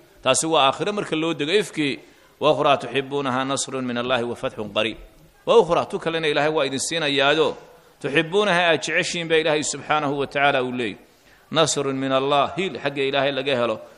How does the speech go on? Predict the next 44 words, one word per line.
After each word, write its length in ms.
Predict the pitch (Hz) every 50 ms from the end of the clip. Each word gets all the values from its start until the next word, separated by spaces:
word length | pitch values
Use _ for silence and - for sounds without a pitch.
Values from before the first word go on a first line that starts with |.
| _ _ -
"wa 60 | 120
fathun 400 | 113 151 160 - 147 139 135 127
qariibun", 280 | 135 139 151 151 143 143
iyo 120 | 156 147
furasho 360 | - 139 135 131 - - 160
dhowo, 480 | 151 147 147 156 151 151 147 123 - - - - - _
cadowgiina 460 | - 160 160 156 151 147 151 151 151
inaad 180 | 147 147 135 -
jebisaan 380 | - 135 127 120 - - 143 139
oo 60 | 135
ka 80 | 120 135
gacan 240 | 131 117 110 127 123
sarraysaan. 520 | - 117 110 113 110 101 - - 110 104 - - - - - _ -
Marka 240 | 120 - - 151 160
waxa 280 | 190 202 - 175 143
Ilaahay 300 | 113 175 196 175 170 170
subxaanahu 540 | 147 - 160 135 - 165 170 175 165 151 156
wa 80 | 143 -
tacaala 180 | 160 160 165
nasriga 340 | 185 165 - 156 147 143 143
lagaga 340 | 143 143 139 147 160 175 151
helaa, 260 | 139 139 120 98 92 - - - - - -
min 80 | 131 147
asbaabi 400 | 143 - - 170 175 165 160 160
nasri, 420 | 165 180 175 - - 147 123 - - - - - _ _
cadowga 340 | 143 165 180 180 175 165 160 160
Ilaahay 180 | 170 180 160 165
lagaga 320 | 165 156 156 160 180 180 170 156
adkaadaa, 480 | - - 151 147 139 127 117 98 87 - - - - - _
waa 100 | 156 147
tijaaratu 480 | 127 135 131 127 160 165 160 143 - 131
maca 140 | 131 127 117
Allah 200 | 127 135 143 147 143
oo 40 | 139
la 100 | 131 120
wanaajiyo. 540 | 117 117 117 110 104 - - 113 110 107 - - _ _ _ -
Tijaaratu 380 | 123 113 202 202 185 170 170 165
raabix, 320 | 185 208 202 185 156 135 139
ummaddu 240 | 160 196 180 165 139
ay 80 | 135
wanaajiso, 560 | 143 143 143 143 131 - 131 117 - - 120 - _ _ _ _
salaadiyoo 500 | - - 139 147 160 170 175 196 196 190
la 120 | 180 170 143
oogo, 400 | 151 151 147 147 135 131 -